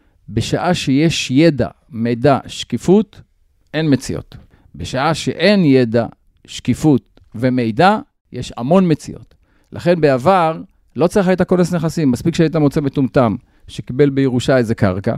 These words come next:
או קיבל בירושה איזה רכוש, ואתה מוכר וקונה,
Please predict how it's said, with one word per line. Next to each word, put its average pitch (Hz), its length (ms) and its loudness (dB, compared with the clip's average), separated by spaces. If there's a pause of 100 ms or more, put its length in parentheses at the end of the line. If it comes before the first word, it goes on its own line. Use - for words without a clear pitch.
(180)
או 117 80 -16
קיבל 139 260 -4
בירושה 135 400 2
איזה 117 180 2
רכוש, 123 560 0
ואתה 170 380 4 (320)
מוכר 185 480 2 (140)
וקונה, 131 500 0